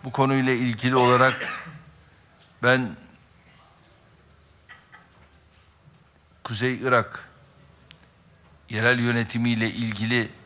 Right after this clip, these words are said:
yetkililerle, yani Sayın Neçirvan Barzani ile yaptığım görüşmeyi konuşabilirim. Bunun dışında diğerlerini konuşmamın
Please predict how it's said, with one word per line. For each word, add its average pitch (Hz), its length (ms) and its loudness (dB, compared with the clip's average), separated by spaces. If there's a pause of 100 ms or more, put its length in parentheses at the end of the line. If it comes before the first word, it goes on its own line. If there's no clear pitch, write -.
(560)
yetkililerle, 120 1000 0 (680)
yani 107 360 -2 (140)
Sayın 113 480 0 (640)
Neçirvan 120 520 2
Barzani 120 500 4
ile 139 360 2 (460)
yaptığım 131 760 0 (240)
görüşmeyi 123 680 0
konuşabilirim. 98 760 -4 (1400)
Bunun 123 280 -2
dışında 127 460 0
diğerlerini 123 760 4 (100)
konuşmamın 120 720 2